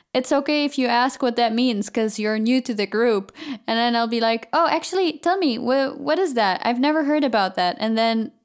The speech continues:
of course, the people are not surprised, you don't understand, but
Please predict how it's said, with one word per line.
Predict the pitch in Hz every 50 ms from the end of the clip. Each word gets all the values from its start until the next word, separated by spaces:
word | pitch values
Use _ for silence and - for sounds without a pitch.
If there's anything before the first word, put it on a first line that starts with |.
| _ _ _ _ _ _ _ -
of | - 240 -
course, | - 254 247 240 233 240 -
the | - 208
people | - 240 226 233 220 214 202 196 -
are | - 190 202 196
not | 196 196 202 196
surprised, | - 202 - 208 190 185 190 185
you | 196 190
don't | 196 196 190 190 -
understand, | - 202 185 190 190 - - 208 190 185 180 175
but | - 190 185 -